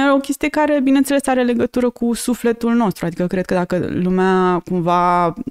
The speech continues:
simte sau a simțit ce a însemnat sexul versus barza pentru ei, este pentru că sexualitatea face parte din noi și e așa ceva pentru mine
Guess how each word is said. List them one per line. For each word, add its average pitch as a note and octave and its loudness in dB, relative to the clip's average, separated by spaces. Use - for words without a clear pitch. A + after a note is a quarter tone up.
simte G#3 0
sau F#3+ 0
a F#3 2
simțit F#3 -4
ce F#3 0
a F#3 0
însemnat F#3 0
sexul G3 -4
versus F#3 -2
barza F#3 -2
pentru F#3 0
ei, F3+ 2
este G#3 -2
pentru G#3 -2
că G3+ -4
sexualitatea G3+ 0
face G3+ -2
parte F#3+ -2
din F#3 2
noi G3+ 2
și G#3 -2
e F#3+ -2
așa G3 2
ceva F#3+ 2
pentru G#3+ 0
mine G3+ 2